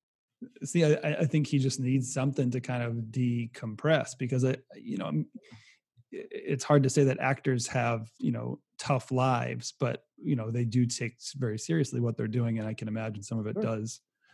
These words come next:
Speaker 1: come home. Um, what was really, what was, what I liked about what he did though, was he said, um, what was it? An Arnold Palmer. He's like, "I'm gonna go make an Arnold, Arnold Palmer." And he went inside and,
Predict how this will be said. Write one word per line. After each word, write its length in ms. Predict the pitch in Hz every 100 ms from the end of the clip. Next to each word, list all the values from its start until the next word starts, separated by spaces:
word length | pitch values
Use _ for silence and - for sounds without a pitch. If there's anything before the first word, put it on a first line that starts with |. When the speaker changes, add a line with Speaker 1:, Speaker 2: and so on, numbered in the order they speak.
| _ -
Speaker 1:
come 200 | - 117
home. 500 | - 143 117 120 120 _ _ _ -
Um, 340 | 139 123 117 117
what 140 | 156
was 160 | 156 120
really, 400 | 156 185 147 160
what 220 | 160 151 156
was, 220 | 135 -
what 200 | - 139
I 100 | 135
liked 340 | 127 151 233 196
about 240 | 127 139
what 120 | 131
he 120 | 120 120
did 280 | 120 117
though, 200 | 113 117
was 400 | 113 120 117 120 - - _ _ _
he 220 | - 143 123
said, 560 | - 139 131 123 123 -
um, 560 | 131 127 120 120 117 123 _ - - _ _ _ _ _
what 160 | 143 151
was 100 | 131
it? 60 | 117
An 80 | 127
Arnold 280 | 135 131 120
Palmer. 240 | 143 123
He's 100 | 117
like, 100 | 143
"I'm 80 | 170
gonna 120 | 165
go 100 | 151
make 200 | 147 143
an 80 | 143
Arnold, 260 | 135 131 -
Arnold 320 | 147 131 120
Palmer." 460 | 151 147 127 120 - _ _ _ -
And 120 | 147
he 80 | 135
went 200 | 151 208
inside 520 | 160 - 180 180 151
and, 180 | 139